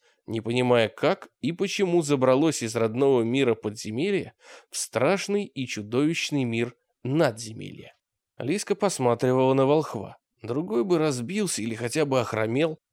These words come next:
а этот человек с печальными зелёными глазами только кувыркнулся и даже коня поднял. А ведь слабейший из троих,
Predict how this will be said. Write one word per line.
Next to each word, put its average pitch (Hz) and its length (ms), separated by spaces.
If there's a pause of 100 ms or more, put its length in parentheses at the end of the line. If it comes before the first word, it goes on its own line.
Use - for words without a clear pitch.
а 120 140
этот 214 280
человек 110 440
с - 60
печальными 110 600
зелёными 107 480
глазами 110 580 (340)
только 127 280
кувыркнулся 156 880 (180)
и 127 80
даже 220 240
коня 156 340
поднял. 127 460 (460)
А 156 120
ведь 208 160
слабейший 131 600
из 127 120
троих, 139 420